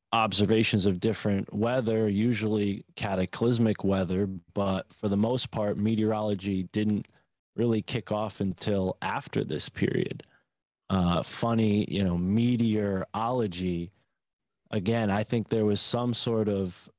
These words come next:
uh, not a, a touchdown type meteor event, but similar to, you know, the Tunguska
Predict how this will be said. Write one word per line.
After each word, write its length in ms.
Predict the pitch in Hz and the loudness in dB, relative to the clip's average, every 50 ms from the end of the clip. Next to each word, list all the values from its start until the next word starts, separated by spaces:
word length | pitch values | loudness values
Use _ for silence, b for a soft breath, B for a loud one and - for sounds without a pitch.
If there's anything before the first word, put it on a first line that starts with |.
| _ _ _ | _ _ _
uh, 400 | - 101 90 90 90 90 - - - - _ - - _ _ _ _ _ _ _ - | -4 -2 -2 0 -2 -2 -4 -6 -8 -14 _ -20 -20 _ _ _ _ _ _ _ -10
not 240 | 101 113 123 127 120 107 | -6 -4 -2 -2 -2 -2
a, 140 | 95 - - | -2 0 -2
a 60 | 104 | -2
touchdown 800 | 104 - - - 123 135 - - - - 151 143 147 147 147 147 | -2 -2 -2 -2 -2 -2 -2 -4 -4 -2 0 0 0 0 0 -2
type 260 | - - 143 139 135 113 | -2 -2 0 0 0 0
meteor 520 | 120 120 120 131 131 131 135 139 139 135 | 2 2 2 2 2 2 2 2 2 0
event, 440 | 135 120 117 127 135 143 143 139 - _ _ _ _ - | 0 0 -2 -2 -2 -2 -4 -6 -8 _ _ _ _ -4
but 260 | 110 107 101 85 - | -2 0 0 0 -2
similar 440 | - - - 123 127 127 123 117 113 | -2 0 2 2 2 4 2 2 0
to, 500 | - - - 117 110 107 107 104 101 104 | -2 -2 -2 0 0 2 0 0 -2 -2
you 120 | - 107 104 | -2 -2 -2
know, 160 | 98 95 95 | 0 0 0
the 140 | 90 92 92 | -2 -2 -4
Tunguska 800 | - - - 98 95 90 104 107 117 - - - - 101 95 | -4 -4 -4 -4 -2 -2 -2 -2 -2 -4 -6 -4 -2 0 0